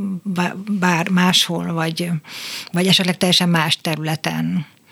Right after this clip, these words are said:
Ez az egyik, a másik pedig nyilvánvalóan szeretjük azt, amit csinálunk, és, ö, és hát én most már ezt, ö,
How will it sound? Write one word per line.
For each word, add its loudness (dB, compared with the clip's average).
Ez 0
az 2
egyik, 2
a 6
másik 4
pedig 4
nyilvánvalóan 6
szeretjük -2
azt, -2
amit -2
csinálunk, 4
és, 2
ö, 4
és 0
hát -2
én 6
most 8
már -4
ezt, -2
ö, 0